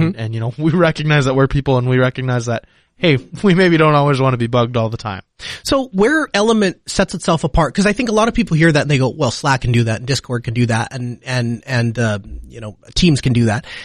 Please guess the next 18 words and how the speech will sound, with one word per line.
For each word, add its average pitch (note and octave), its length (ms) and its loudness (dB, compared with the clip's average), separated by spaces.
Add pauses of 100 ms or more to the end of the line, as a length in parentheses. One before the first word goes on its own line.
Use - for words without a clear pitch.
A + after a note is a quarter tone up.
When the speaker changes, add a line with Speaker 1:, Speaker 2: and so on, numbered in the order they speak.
(320)
Speaker 1:
And G3+ 120 4
that's B3 200 0
true. A#3+ 380 0 (160)
I F3+ 80 -2
think C4 400 -2
where G3+ 200 2
Element E3+ 360 0
sets E3 240 0
itself C#3+ 320 -2
apart B2 380 -2 (340)
is E3+ 380 2
they F3 200 2
have F#3 180 2
made G#3+ 220 2
some G#3+ 160 2
fundamental A3+ 520 2
design C#3 380 4
decisions G3 580 0